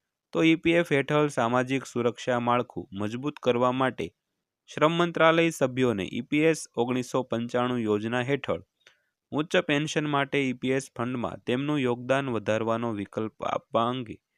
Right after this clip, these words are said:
ગંભીરતાથી વિચાર કરી રહ્યું છે. તો ચિંતાઓને દૂર કરવાની જરૂર. સૂત્રોના જણાવ્યા અનુસાર, પેન્શન સુધારાઓ સાથે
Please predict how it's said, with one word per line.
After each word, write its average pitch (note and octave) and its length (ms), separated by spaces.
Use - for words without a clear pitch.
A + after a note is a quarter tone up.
ગંભીરતાથી C#3+ 720
વિચાર B2 420
કરી G#2 300
રહ્યું F2 280
છે. E2+ 420
તો E3+ 180
ચિંતાઓને D#3+ 720
દૂર B2+ 240
કરવાની C3+ 460
જરૂર. A#2+ 480
સૂત્રોના D#3 580
જણાવ્યા C3 500
અનુસાર, C3+ 500
પેન્શન D3 520
સુધારાઓ C3+ 640
સાથે C3 540